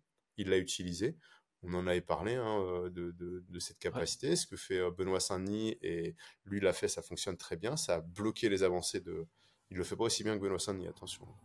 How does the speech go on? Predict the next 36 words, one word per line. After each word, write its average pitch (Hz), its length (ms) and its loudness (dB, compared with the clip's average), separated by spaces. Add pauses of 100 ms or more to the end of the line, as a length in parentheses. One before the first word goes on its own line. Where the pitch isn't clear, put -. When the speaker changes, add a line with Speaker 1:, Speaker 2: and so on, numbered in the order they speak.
(260)
Speaker 2:
<laughs> 90 320 -2
Speaker 1:
Mais 95 200 6
ça 101 180 8
a 95 40 4
bloqué 120 360 6
les 117 140 10
avancées 113 360 10
de, 104 220 12
de, 101 500 8
de, 98 920 2
de 104 80 2
Baki 104 400 8
parce 123 220 6
qu'il 110 220 0
savait 104 220 10
pas 120 120 4
passer 123 280 6
la, 98 400 8 (2250)
la, 104 180 6 (160)
euh, 92 840 6 (420)
la 101 120 8
garde 117 160 6
papillon. 110 380 2
Speaker 2:
La 113 140 6
garde, 101 220 6
ouais. 95 120 2 (600)
Speaker 1:
Et 92 80 -6
donc 98 180 0
ça, 131 120 10
bah, 107 120 8
ça 110 120 2
c'est, 92 480 4
c'est 90 160 0
normal, 120 300 2
hein, 101 60 2
quand... 90 560 -2